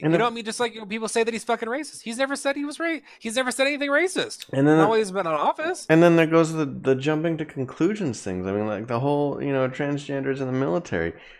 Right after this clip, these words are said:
Speaker 1: And it, it, it was like, okay, so at one point they wanted to, to stop it from happening, stop transgender people from being in the military until they could do a little more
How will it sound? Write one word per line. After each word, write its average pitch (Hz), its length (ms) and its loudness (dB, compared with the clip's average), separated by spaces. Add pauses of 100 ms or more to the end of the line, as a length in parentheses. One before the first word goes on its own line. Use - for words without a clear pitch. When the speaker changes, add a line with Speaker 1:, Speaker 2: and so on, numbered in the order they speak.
(260)
Speaker 1:
And 110 600 2
it, 120 280 2
it, 120 180 -2
it 110 80 -4
was 131 240 4
like, 123 300 2
okay, 117 320 2
so 107 680 4 (200)
at 98 120 2
one 120 220 2
point 113 380 0 (340)
they 110 160 2
wanted 107 300 4
to, 98 420 6 (480)
to - 160 -8
stop 117 460 2
it 104 180 0
from 107 160 -2
happening, 98 480 -2
stop 113 340 -2
transgender 110 560 0
people 104 220 -2
from 101 180 -2
being 104 120 2
in 101 60 2
the 98 80 0
military 98 420 0
until 101 240 0
they 98 80 2
could 98 160 -8
do 101 120 2
a 92 40 2
little 95 180 2
more 95 380 -2